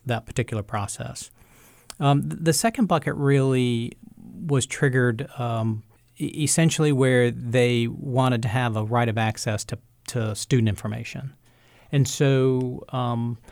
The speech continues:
this establishes another process by which they can follow that path as well. So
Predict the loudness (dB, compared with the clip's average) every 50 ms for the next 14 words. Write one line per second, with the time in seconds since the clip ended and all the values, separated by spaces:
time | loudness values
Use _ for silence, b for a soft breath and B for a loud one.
0 | b b b 2 2 2 2 0 0 2 2 2 4 2 0 -2 -2 -2 0 0
1 | 0 0 0 -2 -4 -6 -6 -6 -6 -8 -8 -8 -8 -8 -10 -12 -8 -6 -4 -4
2 | -4 -4 -6 -8 -8 -6 -6 -6 -6 -6 -6 -8 -8 -10 -4 -2 0 0 0 0
3 | -2 -4 -4 -6 -6 -8 -8 -10 -8 -8 -10 -10 -12 -14 -12 -12 -12 -10 -10 -10
4 | -12 -14 -16 _ B B B B B B B B B -6 0 2 4 6 6 6
5 | 4 2 0 -2 -6